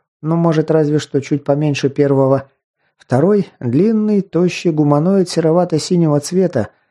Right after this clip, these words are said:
одетый в черную кожу с множеством заклепок и металлических шипов. Гуманоид подошел к стойке и ласково постучал по ней тонким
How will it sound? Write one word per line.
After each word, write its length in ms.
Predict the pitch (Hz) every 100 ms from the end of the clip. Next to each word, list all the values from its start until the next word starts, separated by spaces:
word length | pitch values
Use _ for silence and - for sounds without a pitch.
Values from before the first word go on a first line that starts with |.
| _ -
одетый 460 | 113 131 147 139
в 60 | 131
черную 480 | - 143 139 123 113
кожу 420 | 170 185 170 170
с 140 | -
множеством 680 | 117 107 170 175 160 170 165
заклепок 760 | 143 147 123 139 151 156 147 _
и 80 | 147
металлических 800 | 147 135 120 110 113 110 - 104
шипов. 500 | - 117 92 90 - _ _ _ _ _ _ _ _ _ _ _ _ -
Гуманоид 580 | 110 120 127 143 156 135
подошел 480 | 139 139 131 139 127
к 60 |
стойке 500 | - - 170 135 95
и 180 | - 131
ласково 480 | 139 175 - 170 165
постучал 560 | 160 143 147 - 170 165
по 120 | 156
ней 220 | 151 147
тонким 640 | 131 147 180 175 180 170